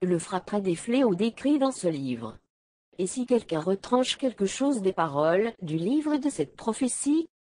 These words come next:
Dieu retranchera sa part de l'arbre de la vie et de la ville sainte, décrit dans ce livre. Celui qui atteste ces choses dit, Oui, je viens bientôt.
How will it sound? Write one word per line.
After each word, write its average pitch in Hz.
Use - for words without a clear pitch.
Dieu 170
retranchera 208
sa 170
part 302
de 165
l'arbre 220
de 277
la 262
vie 285
et 190
de 269
la 233
ville 285
sainte, 208
décrit 254
dans 269
ce 180
livre. 127
Celui 247
qui -
atteste 226
ces 226
choses 294
dit, 214
Oui, 220
je 180
viens 277
bientôt. 233